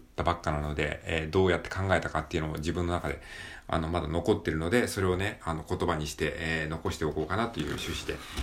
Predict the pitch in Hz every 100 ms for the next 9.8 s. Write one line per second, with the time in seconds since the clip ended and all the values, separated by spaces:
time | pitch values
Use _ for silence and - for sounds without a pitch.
0 | - - 92 92 87 80 82 85 90 82
1 | 80 76 78 - - - 113 104 82 85
2 | 98 95 107 - 127 113 113 110 135 110
3 | 87 82 82 85 85 80 - 78 - 117
4 | - - - - 92 95 101 104 104 107
5 | 117 113 - 113 107 98 98 95 95 -
6 | 98 90 95 90 - 90 85 76 78 -
7 | 80 - - - - 95 92 87 90 -
8 | 120 120 101 85 - - 82 78 - 85
9 | 80 80 98 90 82 90 85 85